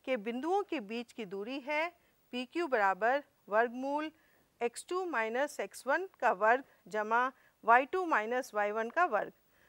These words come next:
जो दूरी सूत्र या डिस्टेंस फॉर्मूला कहलाता है।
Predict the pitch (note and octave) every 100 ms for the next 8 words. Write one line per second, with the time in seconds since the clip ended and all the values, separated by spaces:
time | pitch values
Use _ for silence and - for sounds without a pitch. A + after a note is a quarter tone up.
0 | _ G#3+ C4+ G3+ B3 D#4+ G#4 - B3 A3+
1 | A#3+ D4 - _ _ C4 B3 G#3 A3 -
2 | F#4 G4+ - B3+ G3 G3 C4 A#4+ - -
3 | F4+ E4 G3+ - F#3 F3+